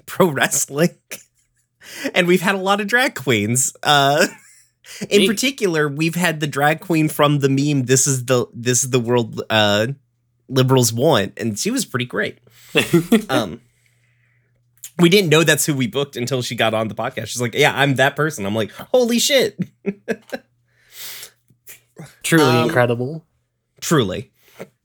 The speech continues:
Speaker 1: Okay, so, uh, our first question, uh, it comes from Izzy, uh, also kind of coming in on behalf of, um, Dirk as well,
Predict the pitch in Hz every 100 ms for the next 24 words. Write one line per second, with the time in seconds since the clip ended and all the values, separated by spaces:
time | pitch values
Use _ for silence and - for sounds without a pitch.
0 | _ _ _ _ _ _ _ _ _ _
1 | - 240 247 185 - _ - - 202 113
2 | - _ _ _ _ 160 151 143 135 131
3 | 131 _ _ _ 190 247 247 - 208 208
4 | - - 202 185 - - 180 202 - 135
5 | 127 120 147 170 - - 180 190 190 -
6 | - 151 139 127 - 208 214 226 240 277
7 | _ - - 143 139 196 226 262 226 226
8 | 196 202 185 175 175 156 151 139 135 -
9 | 151 151 151 - 123 123 113 107 104 -
10 | - 110 101 98 104 123 _ - - 120
11 | 127 165 - - - 135 127 113 113 113
12 | 156